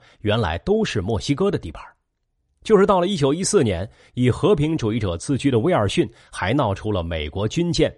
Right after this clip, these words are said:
炮轰墨西哥港口的惨案。墨西哥曾经的总统波菲里奥·迪亚兹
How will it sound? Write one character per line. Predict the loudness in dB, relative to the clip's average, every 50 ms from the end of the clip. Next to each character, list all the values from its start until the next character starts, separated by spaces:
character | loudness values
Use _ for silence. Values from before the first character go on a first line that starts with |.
| _ -6
炮 | 0 2 2 2 2
轰 | 2 -2 -4
墨 | -2 0 0 0 0
西 | 0 -2 -2
哥 | 0 0 0
港 | 0 -2 -2 -2 -4
口 | -6 -6 -8 -10
的 | -10 -10
惨 | -10 -8 -8 -8
案。 | -8 -10 -12 -12 _ _ _ _ _ _ _ _ _ _ _ _ _ _ _ _ _ _ _ _ _ _ _ _ _ _ _ _ _ _ _
墨 | 0 2 2
西 | 2 2 2
哥 | 2 2 2
曾 | 2 2 2 2
经 | 2 0 0
的 | 0 2
总 | 2 0 0 0
统 | 0 0 -2 -2 -4 -6 -8 _
波 | -4 -2 0 0
菲 | 0 0 0
里 | 2 2
奥· | 2 2 2 0
迪 | 0 0
亚 | 0 0 0
兹 | -2 0 0 0 0